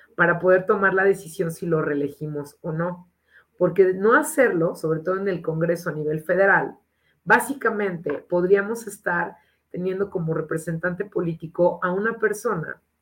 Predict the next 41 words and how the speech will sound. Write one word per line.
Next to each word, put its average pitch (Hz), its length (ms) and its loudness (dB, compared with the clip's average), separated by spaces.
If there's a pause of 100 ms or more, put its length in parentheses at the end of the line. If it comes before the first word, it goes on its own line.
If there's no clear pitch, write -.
que 180 100 0
ni 175 120 -2
siquiera 202 440 2
conocemos 165 680 -4 (260)
y 185 140 -8
que 196 80 2
se 185 160 -4
puede 202 180 4
mantener 185 420 0
en 185 80 -2
su 170 140 -12
cargo 165 300 0
hasta 175 260 -6
por 143 220 -4
doce 160 340 -2
años. 170 460 -10 (800)
Entonces, 202 480 4 (280)
es 214 240 4
sumamente 240 520 0
relevante 180 840 0
la 160 160 2
información, 156 960 -4 (520)
el 170 160 0
poder 180 440 4
comparar, 165 840 -2 (300)
el 160 160 -4
poder 165 300 0
saber 180 580 -4 (140)
qué 214 220 4
cargos 214 360 2
se 170 100 -6
van 165 180 0
a 180 40 -2
elegir, 160 560 -6
qué 214 80 0
oferta 220 540 -2
política 170 580 -6
se 147 140 -8
tiene 160 280 2
al 165 80 2
respecto 156 720 0